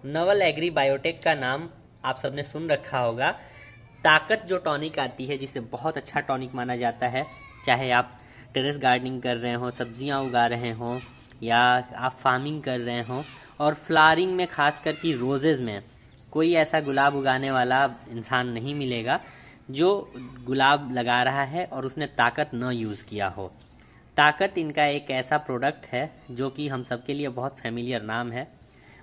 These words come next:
और मैंने कुछ products मंगाए हैं, तो चलिए इनकी unboxing करते हैं। फ़िलहाल मैं, अ, आपको बता दूं, ये, अ, जो product है,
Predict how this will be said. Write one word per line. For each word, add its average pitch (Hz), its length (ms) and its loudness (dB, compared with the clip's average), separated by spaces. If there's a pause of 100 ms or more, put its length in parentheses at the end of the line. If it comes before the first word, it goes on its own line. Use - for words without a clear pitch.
और 151 80 2
मैंने 185 240 2
कुछ 190 220 -4
products 151 500 -2
मंगाए 127 340 0
हैं, 175 160 -4 (420)
तो 135 60 -6
चलिए 160 360 0
इनकी 151 260 -2
unboxing 131 520 -4
करते 151 260 -2
हैं। 156 200 -4 (400)
फ़िलहाल 160 440 4 (540)
मैं, 143 480 2 (120)
अ, 131 60 -2 (340)
आपको 131 340 -2
बता 135 300 6
दूं, 139 200 -4 (480)
ये, 180 400 4
अ, - 60 -6 (600)
जो 135 300 0 (160)
product 151 360 0
है, 151 300 -4